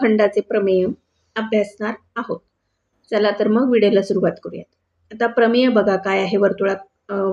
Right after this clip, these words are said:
स्पर्शिका आणि वर्तुळखंडाचे, की वर्तुळाच्या बाह्य भागातील बिंदूपासून त्या वर्तुळाला काढलेले स्पर्शिका खंड एकरूप असतात.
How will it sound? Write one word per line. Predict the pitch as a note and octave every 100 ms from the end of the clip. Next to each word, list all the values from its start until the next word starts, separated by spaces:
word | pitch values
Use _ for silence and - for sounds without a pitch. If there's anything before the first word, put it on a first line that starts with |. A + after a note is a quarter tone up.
| F#3
स्पर्शिका | - - G#3+ A3 A3 A3+
आणि | G#3+ G#3+
वर्तुळखंडाचे, | G#3 G3+ G3+ F#3+ - F#3+ F#3+ F#3 G#3 F4 _ _ _ _ _ _ -
की |
वर्तुळाच्या | A#3+ A#3 A3 C4 C4+ C4+ D4
बाह्य | B3+ A3+ A3
भागातील | A3 G#3 G#3+ G#3 C4 B3+
बिंदूपासून | A#3 G3+ F3 F#3 F3+ - B3+ C4
त्या | - _ G#3+ C4
वर्तुळाला | C#4 A#3+ A#3+ A3+ G#3+
काढलेले | G#3+ A3 G3 F#3+ G3 F#3+ A3+
स्पर्शिका | - _ G3+ G3+ A3+ A3+ A3+
खंड | G#3+ F#3 G3+ -
एकरूप | G#3 F#3+ G3+ C#4 - _ _
असतात. | F#3 _ G3